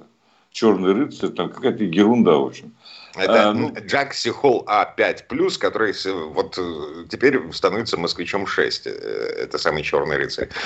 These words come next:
Speaker 2: Слушай, на, м, странная информация по поводу вот этих самых, э, «Москвичей шесть», потому что, э, китайцы, ну вот, а тут у нас нашлись умельцы, которые почитали отзывы, м, э, про эту машину на китайском рынке.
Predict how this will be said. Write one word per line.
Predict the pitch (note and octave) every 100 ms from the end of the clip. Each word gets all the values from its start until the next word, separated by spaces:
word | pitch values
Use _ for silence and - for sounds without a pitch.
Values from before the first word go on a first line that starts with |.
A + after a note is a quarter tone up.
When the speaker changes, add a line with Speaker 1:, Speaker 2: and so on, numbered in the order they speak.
| - -
Speaker 2:
Слушай, | B2 F#2 C2+
на, | F2+ F#2 F2+ F2+
м, | E2+ F2+ F2+ F2+ F2 E2+ F2 F2 F2 - -
странная | - - - A#2 F#2 D2+
информация | - F2+ G2 E2+ F#2+ - E2
по | D#2
поводу | - F2 D#2 C#2
вот | E2+ E2
этих | E2 -
самых, | E2+ C#2+ - D#2+
э, | C#2+ D2+ D#2
«Москвичей | E2 - F#2+ - D#2
шесть», | - E3+ F3 - - - -
потому | G2+ A2
что, | - G2 -
э, | F2 F2+ -
китайцы, | - - F#3+ F#3+ - E2 - _ _
ну | D#2 E2+
вот, | D2+ -
а | C2+
тут | - G2
у | E2+
нас | D#2 -
нашлись | F#2 - E2 D#2
умельцы, | F#2 -
которые | D#2+ - C#2+
почитали | - F2+ - F2 C#2+
отзывы, | D#2 G#2+ D#2+ D2 D2
м, | A#1 E2 D#2+
э, | D#2 D2+ C#2+ C#2+
про | F2+ E2+
эту | G2 F2
машину | E2+ - E2
на | D#2
китайском | D#2+ - E2+ - D#2+
рынке. | D#2+ D2+ B1+